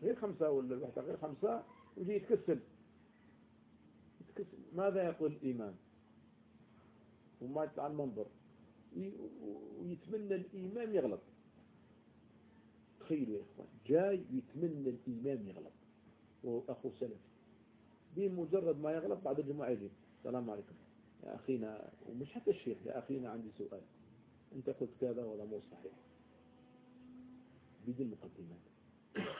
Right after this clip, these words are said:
إذن هذا، هذا التصور غلط يا إخوان. يدعون إلى الخير، ولكن هذا الخير قل لأن الألفة والاجتماع فيها خ-،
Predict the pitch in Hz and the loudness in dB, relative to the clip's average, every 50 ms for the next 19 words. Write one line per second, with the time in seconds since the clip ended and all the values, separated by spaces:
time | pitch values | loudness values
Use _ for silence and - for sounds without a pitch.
0 | - 135 135 135 156 196 - - - - - - - - - - - - - - | -2 2 4 6 6 6 4 2 -4 -8 -16 -20 -20 -20 -20 -20 -20 -20 -20 -20
1 | - - - - 123 147 196 190 160 170 165 170 165 - - 131 131 156 151 - | -20 -20 -16 -8 0 4 4 4 4 4 0 0 -4 -6 -6 -6 -6 -6 -6 -6
2 | 127 - - 190 196 143 - - 185 147 - - - - - - - - - - | -8 -2 0 2 2 2 0 0 -6 -6 -6 -8 -10 -10 -14 -20 -20 -20 -20 -20
3 | - - - - - - - - - - - - - - - - - - - - | -20 -20 -20 -20 -20 -20 -20 -20 -20 -20 -20 -20 -20 -20 -20 -20 -20 -20 -20 -20
4 | - - - - - - - - - 104 - - - - 123 120 110 - - - | -20 -20 -20 -20 -20 -20 -18 -14 -12 -12 -12 -14 -10 -2 0 0 0 0 2 2
5 | 170 202 180 151 - - 117 107 92 - - 151 160 107 - - - - - - | 2 4 2 0 -2 0 -2 -2 -4 -2 -4 -4 -4 -4 -8 -12 -20 -20 -20 -20
6 | - - - - - - - - - - - - - - - - - - 113 135 | -20 -20 -20 -20 -20 -20 -20 -20 -20 -20 -20 -20 -20 -20 -20 -20 -8 0 2 2
7 | 139 135 - 139 131 123 117 123 160 170 165 139 127 - 131 127 120 - - - | 2 2 0 -2 -2 0 0 0 2 2 2 0 0 2 2 2 2 2 0 0
8 | 170 202 220 233 - - - - - - - - 135 127 123 120 - 151 147 - | 0 0 0 -4 -12 -20 -20 -6 -4 -4 -2 0 0 0 -2 -2 -2 -4 -4 0
9 | - 123 123 113 113 113 110 113 104 - - 113 113 113 131 151 165 - - - | 0 0 0 0 -2 -2 -4 -6 -8 -6 -6 -6 -2 0 0 0 -2 -4 -8 -16
10 | - - - - - - - - - - - - - - - - - 143 131 107 | -20 -20 -20 -20 -20 -20 -20 -20 -20 -20 -20 -20 -20 -20 -20 -2 4 4 4 4
11 | - - - - | 2 -10 -14 -12